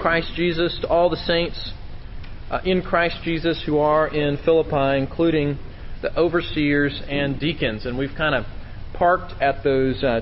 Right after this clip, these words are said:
terms, overseers and deacons, to make sure we all know what those mean. Um, uh, most churches have a little bit of a unique, uh,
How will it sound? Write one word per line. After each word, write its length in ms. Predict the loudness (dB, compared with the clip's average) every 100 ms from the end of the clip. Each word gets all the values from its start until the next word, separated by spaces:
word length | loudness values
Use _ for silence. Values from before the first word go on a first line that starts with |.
| 0
terms, 460 | 2 2 2 -2 0
overseers 680 | 2 2 0 0 2 2
and 160 | 0 0
deacons, 380 | 0 0 -2 -2
to 80 | -2
make 180 | -2
sure 180 | -2 -2
we 140 | 0 0
all 180 | 0
know 280 | 0 2 2
what 220 | 2 0
those 220 | -2 -4 -2
mean. 300 | 0 0 -2 -6 -10 -10 -10 -10 -8 -2
Um, 400 | -2 -2 -4 -8 -10 -10 -10 -10 -12 -12 -10 -10 -10 -12 -10 -10 -10 -12 -10 -10 -8 -10 -10 -10 -10 -12 -10 -12 -10 -10 -10 -10 -10 -10 -12 -12 -10 -10 -8
uh, 180 | -6 -6 -8 -10 -12 -10 -10
most 380 | -4 2 2 0
churches 460 | -2 -2 0 -2 -2
have 200 | 0 0 -2 -10 -10 -4
a 80 | 0
little 340 | 2 4 2
bit 160 | 2 2
of 140 | 2
a 160 | 2 2
unique, 680 | 2 0 2 0 0 -4 -10 -10 -10 -10 -10 -10 -10
uh, 280 | -4 -2 -2